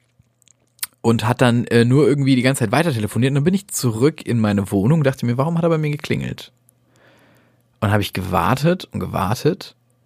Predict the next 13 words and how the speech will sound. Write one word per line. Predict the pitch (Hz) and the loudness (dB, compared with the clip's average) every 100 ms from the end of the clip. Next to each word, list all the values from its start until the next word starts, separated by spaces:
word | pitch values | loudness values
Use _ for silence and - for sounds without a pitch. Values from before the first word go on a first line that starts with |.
| _ _ _ _ _ _ _ _ - | _ _ _ _ _ _ _ _ -4
Und | 110 | -2
dann | 104 | 0
hab | 113 | -2
ich | 104 | 0
nochmal | 113 95 | 0 0
rausgeguckt | 90 127 - - 214 220 - - | 0 -2 -2 -4 -2 -2 -8 -6
und | 127 | -2
dann | 131 135 | 0 2
war | 135 | 2
er | 143 131 | 2 0
weg. | 123 - - _ _ _ _ _ _ _ _ _ _ _ _ _ _ _ | -2 -8 -20 _ _ _ _ _ _ _ _ _ _ _ _ _ _ _
Und | - 110 101 | -4 -4 -2
dann | 117 143 185 180 170 | 0 0 0 -2 -4